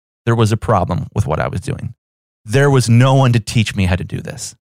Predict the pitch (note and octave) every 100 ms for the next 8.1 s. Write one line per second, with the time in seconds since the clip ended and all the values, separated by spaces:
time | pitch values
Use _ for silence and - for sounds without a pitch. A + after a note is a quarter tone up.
0 | _ - C3 D3 - - - - C#3+ C#3
1 | C#3 B2+ B2 C3 C3 A#2+ A2+ - B2+ C#3
2 | C3+ A#2 A#2+ C3 C#3 B2+ A2 G2+ - -
3 | _ _ _ - A#2 A#2 B2+ B2+ A2 B2+
4 | A#2+ A#2 G2+ G2+ G#2 G2 G2+ G2+ - _
5 | _ - A#2+ - B2+ A#2+ - E3+ D#3+ D#3+
6 | D3 C3 B2+ C3+ A#2+ C3 C3+ C#3+ D3 C#3+
7 | C3 B2 G#2+ G2+ G2+ G2 E2+ D#2+ B1+ -